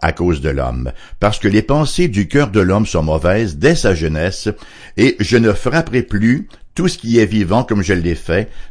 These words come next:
tant que la terre subsistera, les semailles et la moisson, le froid et la chaleur, l'été et l'hiver, le jour et la nuit ne cesseront point. » Dieu bénit Noé et ses fils et leur dit, « Soyez féconds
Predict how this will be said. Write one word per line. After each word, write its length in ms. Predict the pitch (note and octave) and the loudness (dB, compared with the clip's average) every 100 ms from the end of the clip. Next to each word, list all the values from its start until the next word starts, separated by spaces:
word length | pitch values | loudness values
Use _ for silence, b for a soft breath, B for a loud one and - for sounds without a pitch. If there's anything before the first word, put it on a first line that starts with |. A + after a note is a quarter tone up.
| - | -4
tant 240 | C3 F#3+ G3+ | 2 2 4
que 140 | C3+ | 4
la 160 | C3+ B2+ | 4 2
terre 260 | A#2 - | 2 0
subsistera, 840 | - A#2 F#2+ G2+ - F2 D2+ F2+ - b b | 0 -2 0 -2 -2 -2 0 0 -2 b b
les 220 | - G2 G#2+ | 0 2 4
semailles 800 | - G2+ F#2+ F2 F2+ G2+ A#2 - | 2 2 4 4 2 0 -4 -2
et 100 | G2+ | 0
la 140 | G2 | 2
moisson, 560 | F#2+ G2 G2 - E2+ F2 b b | 2 2 0 -2 -6 -6 b b
le 180 | D2 F#2 | -2 -2
froid 400 | - D2+ E2+ G#2 - | -2 0 0 0 0
et 120 | F2+ | 0
la 140 | G2 | 2
chaleur, 680 | G#2 G2 F2+ C2+ C2 C#2 - b - | 2 0 0 -2 -4 -6 -10 b -8
l'été 600 | E2 G#2 A2 B2 C3 F#2+ | 2 4 4 2 2 0
et 40 | |
l'hiver, 640 | F#2+ F#2+ D#2+ D2 D2+ E2+ F2 B | 0 0 0 0 0 -4 -8 B
le 240 | - F#2 F#2+ | -2 4 4
jour 320 | E2 F3+ D3 | 4 4 4
et 60 | C3+ | 4
la 120 | A#2+ | 4
nuit 320 | G2 G#2 B2 B - | 4 2 -2 B 0
ne 200 | G2+ G2 | 2 2
cesseront 520 | - E2 - D2+ D2 | 2 2 0 -2 -2
point. » 320 | - A#1 - - - - B B B - | -4 -6 -10 -16 -20 -20 B B B -10
Dieu 480 | D2+ A#2 G3 A3 F#3+ | -2 2 4 2 -2
bénit 400 | E2 D#3 D#3 D3 | 4 4 6 4
Noé 400 | A#2+ F#2+ A#2 - | 4 4 4 2
et 80 | G#2+ | 2
ses 200 | - G#2 | 4 2
fils 300 | - G2 - | 2 -2 0
et 60 | F2+ | 2
leur 200 | F2 C#2+ | 2 0
dit, « 200 | E2+ G2+ | -2 -2
Soyez 420 | - E3+ E3+ E3 | 0 0 2 2
féconds 540 | - A2 - C#2+ F3+ | 2 2 -2 -6 -6